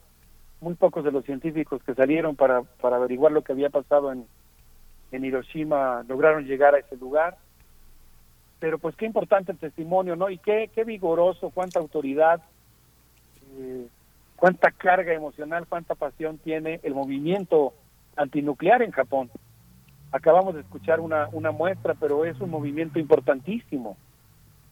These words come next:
eh, que ha jugado un papel muy importante. Y ese es un poco el espíritu de mi intervención. Sé que estoy hablando de temas aterradores, pero me parece que son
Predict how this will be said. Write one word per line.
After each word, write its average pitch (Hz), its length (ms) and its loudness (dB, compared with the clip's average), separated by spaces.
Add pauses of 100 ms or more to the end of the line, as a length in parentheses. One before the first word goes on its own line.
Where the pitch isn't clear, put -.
(220)
eh, 139 200 2
que 170 100 8
ha 160 40 6
jugado 170 320 6
un 165 60 -4
papel 165 320 0
muy 165 160 -4
importante. 165 640 0 (480)
Y 240 60 -6
ese 269 160 -2
es 220 80 -2
un 247 120 0
poco 226 220 2
el 190 100 -2
espíritu 175 420 -10
de 156 100 -4
mi 151 80 -8
intervención. 147 640 -4
Sé 180 120 -6
que - 100 -8
estoy 175 180 -2
hablando 175 380 0
de 143 60 -2
temas 156 340 -6
aterradores, 135 640 -4
pero 135 300 -4 (720)
me 147 120 -8
parece 196 380 2
que 175 140 -2
son 180 260 -4